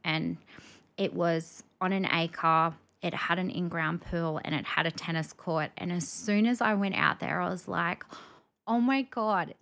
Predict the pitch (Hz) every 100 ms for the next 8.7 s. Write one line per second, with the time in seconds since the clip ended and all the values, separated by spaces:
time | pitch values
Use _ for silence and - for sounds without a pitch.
0 | 220 254 277 - 254 277 254 - 262 220
1 | - - - 294 311 302 - 262 330 453
2 | 440 311 220 160 - 240 226 220 220 -
3 | - - - - - 220 214 208 - 214
4 | 196 196 - 180 - _ _ _ _ _
5 | - - - 240 240 226 208 185 175 -
6 | 185 175 - 185 175 180 190 180 - -
7 | - _ _ - 202 185 - 196 196 185
8 | 202 190 185 185 165 -